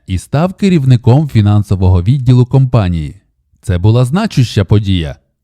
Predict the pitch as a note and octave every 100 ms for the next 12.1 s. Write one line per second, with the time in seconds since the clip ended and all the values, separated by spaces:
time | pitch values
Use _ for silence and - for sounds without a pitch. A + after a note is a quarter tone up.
0 | - E2+ F#2+ F#2+ F#2+ G#2+ - G#2+ G2+ F#2+
1 | G2 - F3+ F#3+ A#3+ G#3 G3+ F3 A2+ A2
2 | - A2+ F3 F#3 B2 F2 D2+ C2+ _ _
3 | _ _ _ G2+ F#2+ G#2+ A3+ A3 F3 F3+
4 | - F3 D3+ A#2 A#2+ - A2+ F#2 F#2+ G2
5 | B2+ F3+ - F3+ E3 B2+ A2+ A2+ - A2+
6 | A2 A#2 G2+ - F2+ D#2 _ _ _ _
7 | _ F#2+ F2+ E2 B2+ G3 A3 G#3 F#3 G3
8 | F#3+ F#3 F#3+ F3 F#3 D#3 B2 G#2 G2+ G#2
9 | F#2+ G2+ F#2+ F2+ D#2+ E2+ E2 A#2 C3+ D#3+
10 | G#3 G3 F3 C3 - G#2+ A2 A2+ A2+ -
11 | A#2 G#2+ G2 G2+ A2 C#3 C3 F#2+ E2+ -
12 | D2